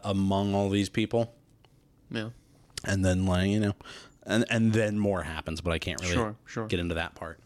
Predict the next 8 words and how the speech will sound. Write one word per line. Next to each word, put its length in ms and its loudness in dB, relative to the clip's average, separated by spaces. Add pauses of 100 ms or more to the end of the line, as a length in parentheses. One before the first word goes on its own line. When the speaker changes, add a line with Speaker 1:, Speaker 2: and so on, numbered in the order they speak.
(1600)
Speaker 2:
Okay. 240 -12 (280)
Speaker 1:
But 120 2
it 60 -4
does 200 2
get 240 0 (800)
really 500 4 (800)
intensely 800 0
weird 400 4